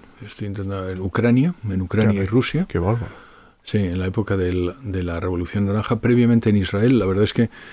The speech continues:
Speaker 1: ahora que lo pienso, he estado en todos los sitios que salen en las noticias.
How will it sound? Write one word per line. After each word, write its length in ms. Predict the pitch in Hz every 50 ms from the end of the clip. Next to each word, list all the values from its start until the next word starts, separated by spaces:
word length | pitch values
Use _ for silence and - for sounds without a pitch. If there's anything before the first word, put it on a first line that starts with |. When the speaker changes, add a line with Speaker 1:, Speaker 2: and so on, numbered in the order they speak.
| - - - - _
Speaker 1:
ahora 200 | - 101 98 104
que 80 | 104 104
lo 40 | 101
pienso, 180 | 107 113 110 110
he 20 |
estado 160 | 107 - 107
en 60 | 101 92
todos 240 | - 107 104 101 101
los 120 | 95 -
sitios 520 | - 104 95 - 101 95 90 85 - - - - - - - - _
que 120 | - 95
salen 300 | - - 101 101 98 95
en 80 | 92 90
las 180 | 87 85 -
noticias. 480 | 95 90 - - 113 - - 135 147